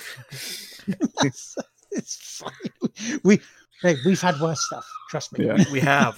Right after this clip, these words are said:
Speaker 2: <laughs> So he's in the other room, being that child-friendly person that you guys were talking, like, where he's watching YouTube, because
Speaker 3: Yep.
Speaker 2: he actually, like, he's four years old. Um,
Speaker 3: Right.
Speaker 2: and he, when you ask him what he wants to watch on T V, he doesn't wanna watch, like, a cartoon like Paw Patrol. Like, sometimes he wants to, but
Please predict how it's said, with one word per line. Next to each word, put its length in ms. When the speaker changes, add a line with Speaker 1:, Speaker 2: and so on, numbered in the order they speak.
Speaker 2:
<laughs> 60
So 80
he's 140
in 80
the 120
other 280
room, 380
being 260
that 180
child-friendly 640
person 300
that 80
you 100
guys 140
were 80
talking, 180
like, 160
where 120
he's 180
watching 340
YouTube, 520
because 140
Speaker 3:
Yep. 140
Speaker 2:
he 120
actually, 440
like, 260
he's 240
four 180
years 200
old. 220
Um, 80
Speaker 3:
Right. 280
Speaker 2:
and 120
he, 480
when 220
you 80
ask 260
him 80
what 100
he 60
wants 220
to 80
watch 260
on 80
T 160
V, 180
he 120
doesn't 240
wanna 180
watch, 260
like, 140
a 60
cartoon 400
like 120
Paw 200
Patrol. 240
Like, 100
sometimes 320
he 60
wants 240
to, 160
but 160